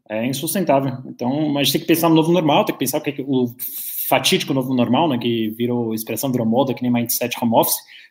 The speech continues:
Mas a gente tem que pensar no novo normal, como é que a gente vai fazer a reabertura da maneira, é, enfim, com, com medidas sanitárias muito rígidas, com controle de temperatura, com máscara, et cetera. Mas eu acho que não dá mais pra pensar em lockdown, sinceramente. Não dá mais pra pensar em quarentena.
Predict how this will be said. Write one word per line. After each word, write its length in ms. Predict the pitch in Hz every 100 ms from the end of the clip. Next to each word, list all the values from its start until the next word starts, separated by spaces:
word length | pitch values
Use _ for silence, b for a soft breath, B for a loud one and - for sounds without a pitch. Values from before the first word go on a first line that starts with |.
| -
Mas 80 | 151
a 20 |
gente 80 | -
tem 80 |
que 60 | 220
pensar 140 | 247 247
no 100 | 254
novo 120 | 294
normal, 320 | 277 196 254
como 140 | 269
é 40 | 254
que 60 |
a 140 | 247 208
gente 180 | 190 -
vai 140 | 196
fazer 160 | 175 170
a 20 |
reabertura 480 | 180 190 - 185 226
da 80 |
maneira, 500 | 226 220 196 208 175 B B _
é, 300 | - 156 - -
enfim, 300 | 170 180 151
com, 220 | 147 135
com 120 | 147
medidas 320 | 147 139 143
sanitárias 380 | 131 156 139 131
muito 180 | 131 151
rígidas, 540 | 160 170 175 120 123
com 180 | - 131
controle 280 | 123 127 127
de 80 | 123
temperatura, 640 | 151 160 202 160 202 135
com 80 | 120
máscara, 540 | 135 139 175 151 - 135
et 100 | -
cetera. 320 | 160 180 226
Mas 300 | 247 226 - b b _
eu 60 | 170
acho 100 | 185
que 60 |
não 80 | 196
dá 100 | 180
mais 120 | 165
pra 100 | 165
pensar 220 | 160 151
em 40 | 156
lockdown, 260 | 151 135
sinceramente. 800 | 143 - 185 180 160 113 120 - -
Não 80 |
dá 60 | 135
mais 160 | 135 131
pra 60 |
pensar 200 | 135 -
em 40 | 139
quarentena. 420 | 139 135 107